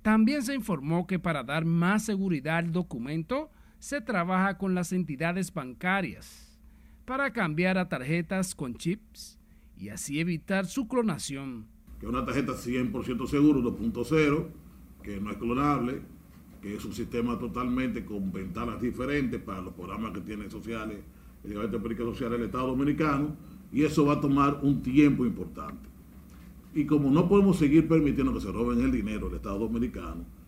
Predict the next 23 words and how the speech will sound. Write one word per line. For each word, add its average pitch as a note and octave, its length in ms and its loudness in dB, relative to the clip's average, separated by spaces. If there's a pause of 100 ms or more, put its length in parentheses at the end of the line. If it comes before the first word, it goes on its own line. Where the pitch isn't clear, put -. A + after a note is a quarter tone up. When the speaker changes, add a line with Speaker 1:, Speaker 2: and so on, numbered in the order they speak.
(120)
Speaker 2:
hemos C#3+ 220 2
consensuado D#3 600 4
algunas C3 380 2
decisiones A2+ 800 -4 (360)
con F#2+ 160 -8
parte B2 200 -4
del - 80 -6
sector G#2 280 -8
comercial. - 560 -12 (360)
Speaker 1:
Ya D3 280 -4
son F#3+ 280 0
más G#3 260 0
de B3 120 -2
treinta A3 400 -2
los A3 180 -2
apresados F3 720 -4
en F3+ 120 0
la E3+ 80 2
Operación E3+ 640 -2
Solidaria E3 800 -2
tres E3+ 260 0
punto D#3+ 360 -4
cero E3+ 440 -4